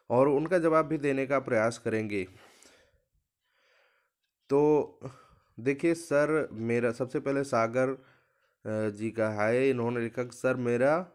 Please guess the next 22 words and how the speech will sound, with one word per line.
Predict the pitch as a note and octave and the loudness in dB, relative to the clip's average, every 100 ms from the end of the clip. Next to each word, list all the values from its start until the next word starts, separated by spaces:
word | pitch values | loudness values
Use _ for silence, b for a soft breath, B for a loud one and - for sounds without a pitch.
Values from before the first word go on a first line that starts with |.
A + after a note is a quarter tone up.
| _ _ _ _ _ _ _ _ | _ _ _ _ _ _ _ _
स्वीकृत | - - D3+ D3 - F3 F3 - A#2+ | -18 -4 -2 -2 -2 -2 -2 -4 2
आ | B2 | 2
रहा | A#2 B2+ | 2 0
है | B2+ B2+ D3+ - _ A#2+ | -2 -2 -4 -10 _ -4
पर, | A#2+ | -4
अ, | - _ _ A2 A2+ G#2+ G#2+ A2 | -6 _ _ -8 -6 -4 -4 -6
स्वीकृत | - C3 C3 C3+ D3+ | -6 -4 -4 -4 -6
पर", | - A2 - B B B | -4 -8 -8 B B B
देखिए | D#3 F#3 | -4 -2
पर | E3+ E3 C#3 | 2 4 2
स्वीकृत | C3+ C#3+ C#3+ C#3+ D#3 E3 | -2 -4 -6 -2 -2 -2
है | C#3+ D3+ | -2 -2
तो | D#3 C#3+ | 0 -2
अब | C3 | -2
इसके | C3 - C#3 | -6 -4 0
बाद | B2+ B2 B2+ | 2 2 0
में, | C#3 C3 | -4 -6
अ, | - - b b b b | -10 -20 b b b b
जो | A2 A2 A2 B2 | -4 -4 -2 -2
है | B2 C#3 D#3 D3 A#2+ b b b b b b _ _ _ _ _ _ _ - | 0 2 2 2 -4 b b b b b b _ _ _ _ _ _ _ 2
आप, | C3+ | 2
अ, | C3+ | 2